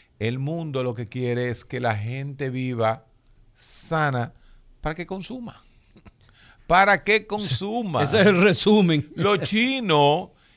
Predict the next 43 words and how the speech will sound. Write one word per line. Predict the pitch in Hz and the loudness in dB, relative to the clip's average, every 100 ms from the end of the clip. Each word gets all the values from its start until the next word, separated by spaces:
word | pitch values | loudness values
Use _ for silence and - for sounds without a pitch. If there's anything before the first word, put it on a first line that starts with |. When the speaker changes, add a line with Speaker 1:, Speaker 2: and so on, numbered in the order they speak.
| _ | _
Speaker 1:
que | - | 2
ahora | 156 160 208 | 6 8 6
mismo | 208 214 202 | 2 -2 -4
nunca | 190 202 | -2 -2
habían | 196 196 | -2 -2
tenido | 175 180 | -6 -6
tanto | 175 175 160 | -6 -6 -6
cuarto | 165 165 151 147 | 2 2 2 -4
como | 135 127 | -4 -6
tienen | 120 135 147 151 | -6 -4 -4 -2
ahora, | 113 98 92 95 117 - | 0 0 0 -2 -4 -8
¿qué | 294 | -12
tú | 302 277 | -10 -4
crees | - 180 | -2 -2
que | 156 | -4
quieren | 147 160 156 | -6 -4 -2
los | 143 | -2
chinos? | - 127 127 | -2 -6 -6
¿Tú | 208 | -10
crees | 262 | -12
que | 247 | -6
los | 269 | -6
chinos | - 262 262 | -6 -8 -4
lo | |
que | 226 | -2
Speaker 2:
Sí. | 220 | 0
Speaker 1:
quieren | 226 233 | 0 -2
es | 190 - - - 190 | -8 -18 -14 -10 -8
estar | - 220 214 | -2 2 2
en | 214 208 | 0 0
guerra? | 156 110 139 151 | 0 0 0 -4
No, | 160 190 220 240 | -6 -4 -2 0
los | 240 | 0
chinos | 240 226 226 | -2 -8 -6
lo | 220 | -4
que | 190 | -6
tienen, | 214 226 196 175 | -8 -10 -10 -4
a-, | 196 | -4
a-, | 160 185 165 185 | -2 -8 -8 -10
andando | 180 196 214 | -8 -8 -8
en | |
su | 180 196 | -10 -10
Bentley | 117 135 165 202 170 196 190 170 | -4 -2 -2 -6 -12 -12 -12 -12